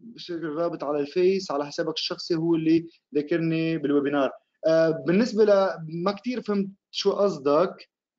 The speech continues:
آه، الرابط على الفيس على حسابي الشخصي. آه، أوكي، قصدك ال-، أوكي، أوكي، عظيم.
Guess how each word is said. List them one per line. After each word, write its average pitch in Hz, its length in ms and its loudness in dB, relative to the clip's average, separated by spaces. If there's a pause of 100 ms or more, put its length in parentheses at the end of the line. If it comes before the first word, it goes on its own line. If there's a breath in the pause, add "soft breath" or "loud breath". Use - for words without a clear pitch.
(360)
آه، 151 840 0
الرابط 175 440 2
على 156 220 0
الفيس 202 460 0
على 147 160 -2
حسابي 165 440 -4
الشخصي. 185 600 2 (140)
آه، 285 220 2
أوكي، 262 400 2 (160)
قصدك 190 380 2
ال-، 175 360 -4
أوكي، 180 340 2
أوكي، 165 240 -2
عظيم. 139 440 0